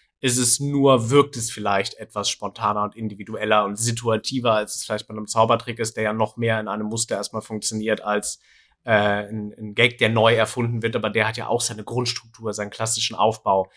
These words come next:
Was ich mir so dachte, ist, ich sehe zum Beispiel spontan, dass jetzt, wir hatten Open-Air-Auftritt und da haben sich echt zwei Leute Klappstühle mitgebracht, wo ich dachte, also, wie gut seid ihr vorbereitet? Also ihr geht dahin, weil ihr sagt, „Nee, die Stühle hier sind kacke, ich bring meinen eigenen mit.“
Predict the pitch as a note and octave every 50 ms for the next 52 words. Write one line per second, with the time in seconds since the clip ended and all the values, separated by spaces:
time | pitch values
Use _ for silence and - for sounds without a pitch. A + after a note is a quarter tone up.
0 | - - - _ _ _ - - D3 C#3 - B2+ A#2+ A2 A2+ A2 A2+ A2+ A2 A2+
1 | - C3+ A#2 A#2 A#2+ A2+ - - - _ _ _ _ _ _ _ _ _ B2 A2+
2 | A2+ A#2+ B2 B2 A#2+ - B2+ A#2 - - B2 - - - A#2+ A2+ A2+ A#2+ A#2 A#2+
3 | B2 B2+ B2+ B2 A#2+ - - A#2+ A#2 A#2 - - A#2 A2+ A2+ B2 A2 A2+ - A#2+
4 | G#2 G#2+ A2 B2 B2 - - B2+ A2+ A#2+ A#2 A#2 A2+ A2+ A#2 A#2 - B2 A#2 -
5 | - - B2+ A#2+ B2 B2 B2+ A#2+ C3 A#2+ - - C3 B2+ - - - C3 A#2 A2+
6 | G#2+ A2 A2 - A2+ - - G#2 G#2 G#2+ - A2+ G#2 - A2+ A2 A#2 A#2 A2+ A2+
7 | G#2+ A#2+ A#2+ A#2+ C3+ D3 C#3 - C3+ A#2 C3 B2 - - C3+ C3+ B2+ A2+ A2 G#2+
8 | G#2+ - A2 G2+ - - - A2 A2+ A#2+ A2+ A#2 C3 B2 - _ - B2 A2+ B2+
9 | C3+ D3 C#3+ C3 B2+ B2 - B2+ A#2 A#2 - C3 C3 C3+ C3+ B2+ A#2+ - - D#3
10 | D3 C#3 C3+ C3 B2 B2+ A#2 - - C#3 C#3 D3 C#3 B2 - - C3+ B2+ B2 A#2+
11 | A#2 A#2 G#2 A2 A2+ A#2 A2+ G#2+ G#2 G2+ G2+ G#2+ -